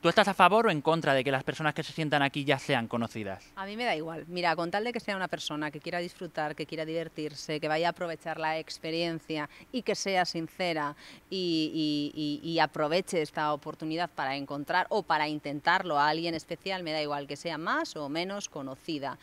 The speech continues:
Speaker 2: O sea, realmente se trata de que, de que ellos disfruten para que todos, presentadora y espectadores, sigamos disfrutando y vayamos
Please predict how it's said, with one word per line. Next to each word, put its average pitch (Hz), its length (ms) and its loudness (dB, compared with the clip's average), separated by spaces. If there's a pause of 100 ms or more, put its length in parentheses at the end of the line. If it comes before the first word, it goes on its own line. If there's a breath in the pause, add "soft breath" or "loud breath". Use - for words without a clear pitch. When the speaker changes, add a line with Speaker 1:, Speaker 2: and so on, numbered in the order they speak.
(240 loud breath)
Speaker 2:
O - 40 -18
sea, 147 180 2
realmente 175 920 2
se 156 160 -2
trata 165 300 2
de 156 100 0
que, 151 340 -2
de 170 120 0
que 196 100 0
ellos 226 220 2
disfruten 233 520 -2
para 165 220 0
que 160 100 -6
todos, 240 280 2
presentadora 160 560 2
y 160 60 4
espectadores, 156 520 -2
sigamos 165 440 -2
disfrutando 185 680 2
y 277 220 4
vayamos 226 680 4